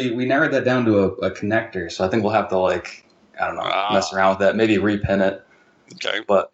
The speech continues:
Speaker 1: yeah.
Speaker 2: So what games are you looking for in the future, possibly? What tempts your tummy to the taste of nuts and honey?
Speaker 1: So my current, uh, fascination, I guess, is, um,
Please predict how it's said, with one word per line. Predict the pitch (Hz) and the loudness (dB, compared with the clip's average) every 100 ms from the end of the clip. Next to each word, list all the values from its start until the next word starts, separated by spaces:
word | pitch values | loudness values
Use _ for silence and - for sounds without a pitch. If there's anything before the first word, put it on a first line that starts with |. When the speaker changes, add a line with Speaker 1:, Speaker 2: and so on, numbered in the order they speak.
| _ | _
Speaker 1:
yeah. | 110 123 139 - _ _ _ _ _ _ _ - | 0 0 0 -6 _ _ _ _ _ _ _ -4
Speaker 2:
So | - | -2
what | 160 208 | 0 0
games | 202 202 175 - 165 | 2 0 0 -4 -2
are | |
you | 156 160 | -2 -2
looking | 165 165 147 | -4 -6 -6
for | 143 143 139 | -2 0 0
in | 127 | -2
the | 117 | -4
future, | - 208 320 - 98 | -6 -8 -4 -4 -4
possibly? | 95 73 - 73 76 95 - _ _ | -6 -4 -4 -6 -12 -16 -18 _ _
What | 139 190 - | -4 -4 -2
tempts | 165 160 - | -6 -4 -4
your | 147 | -4
tummy | - 139 135 110 85 52 _ _ | -6 -8 -6 -8 -10 -12 _ _
to | - | -10
the | 95 | -8
taste | 87 - 107 - | -8 -6 -8 -8
of | 87 | -12
nuts | 92 95 - | -10 -8 -8
and | 87 | -6
honey? | 90 95 60 - _ _ _ _ _ _ | -6 -6 -6 -14 _ _ _ _ _ _
Speaker 1:
So | - - 143 | -4 2 4
my | 147 165 | 4 2
current, | - 247 330 - - | 0 -2 0 -2 0
uh, | 123 104 95 92 80 - - - - | 2 4 4 2 0 -6 -12 -10 0
fascination, | 117 110 113 104 104 101 | 0 2 0 0 0 0
I | |
guess, | 95 95 | 0 0
is, | 107 95 | -2 2
um, | 104 98 92 87 | 4 4 4 0